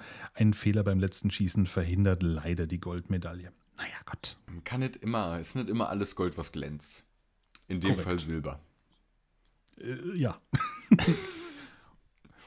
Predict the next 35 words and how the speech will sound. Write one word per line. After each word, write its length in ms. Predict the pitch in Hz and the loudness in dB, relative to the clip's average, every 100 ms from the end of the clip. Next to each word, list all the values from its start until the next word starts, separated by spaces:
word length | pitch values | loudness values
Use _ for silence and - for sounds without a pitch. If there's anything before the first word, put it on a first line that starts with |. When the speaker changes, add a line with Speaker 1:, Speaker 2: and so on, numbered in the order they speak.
| - | -2
Speaker 1:
Und 200 | 147 139 | 4 6
dann 160 | 139 120 | 8 6
haben 160 | 120 | 6
wir 80 | 110 | 6
noch 160 | 101 98 | 6 4
die 140 | 101 | 2
deutschen 360 | 92 95 - 98 | 2 2 4 2
Skispringer. 600 | - 165 - 139 127 123 - - - - | 4 2 4 4 6 4 2 -18 -4 6
Die 160 | 202 | 8
haben 160 | 131 139 | 8 6
beim 160 | 110 101 | 6 6
letzten 340 | 117 - 110 | 4 2 -2
Einzelweltcup 720 | 92 110 110 101 101 - 95 | 2 2 4 2 2 0 -2
vor 240 | - - 147 | 0 2 4
der 140 | 113 | 4
W 80 | 104 | 2
M 180 | 104 113 | 2 4
in 140 | 98 | 4
Planica 440 | - 98 104 104 | 2 4 4 4
dominiert. 680 | 92 101 101 98 120 151 - - - - - | 2 2 4 4 6 4 2 -10 -16 -12 -2
Beim 200 | 110 101 | 2 4
Sieg 260 | 104 165 | 4 2
von 160 | - 127 | 0 2
Andreas 540 | 104 98 98 95 95 | 4 2 2 0 2
Wellinger 400 | 98 143 147 120 | 6 6 6 4
am 240 | 107 104 107 | 4 4 6
Samstag 580 | 110 143 - 107 104 - | 4 4 2 -2 -2 2
fehlt 240 | 123 147 | 2 2
allerdings 440 | 117 107 110 - | 2 4 2 2
fast 280 | - 208 - | 0 0 2
die 60 | 156 | 0
gesamte 360 | 135 135 135 | 4 4 4
Weltelite. 520 | 113 131 139 117 110 110 | 4 2 2 2 0 2
Aber 120 | 123 | 4
hey, 220 | 143 127 | 4 2